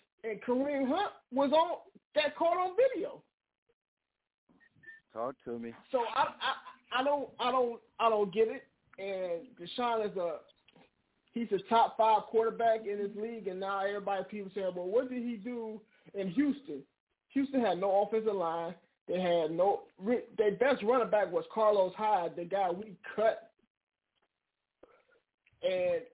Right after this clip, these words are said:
Speaker 1: I don't even think they had a receiver. I mean, well, they, he had D-Hop, and when they traded D-Hop, I mean, who else was he gonna throw to?
Speaker 2: It was
Speaker 1: And he
Speaker 2: over.
Speaker 1: still had, and he still had five thousand yards passing.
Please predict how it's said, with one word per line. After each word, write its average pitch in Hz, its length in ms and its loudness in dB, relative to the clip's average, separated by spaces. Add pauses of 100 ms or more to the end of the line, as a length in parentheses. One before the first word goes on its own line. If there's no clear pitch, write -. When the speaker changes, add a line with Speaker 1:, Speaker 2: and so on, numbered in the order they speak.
(420)
Speaker 1:
I 208 100 4
don't 311 200 4
even 254 160 0
think 254 280 -2
they 254 160 4
had 254 220 4
a 240 80 2
receiver. 233 600 -2 (300)
I 202 80 -2
mean, 190 340 -6 (580)
well, 214 220 2
they, 240 140 6
he 320 160 2
had 240 240 4
D-Hop, 233 440 2
and 202 120 -4
when 202 120 -4
they 202 100 -4
traded 202 400 0
D-Hop, 233 460 0
I 214 100 -2
mean, 208 320 -6 (960)
who 330 180 4
else 349 180 4
was 294 160 -6
he 262 80 -2
gonna 233 240 2
throw 220 180 -2
to? 214 220 -8
Speaker 2:
It 190 80 -4
was 101 120 4
Speaker 1:
And - 20 2
he 107 80 6
Speaker 2:
over. 107 260 6
Speaker 1:
still - 240 -2
had, 208 240 0 (720)
and 196 80 -6
he 220 200 -6
still 302 220 -2
had 190 260 0
five 190 300 0
thousand 185 320 0
yards 175 340 0
passing. 165 440 -4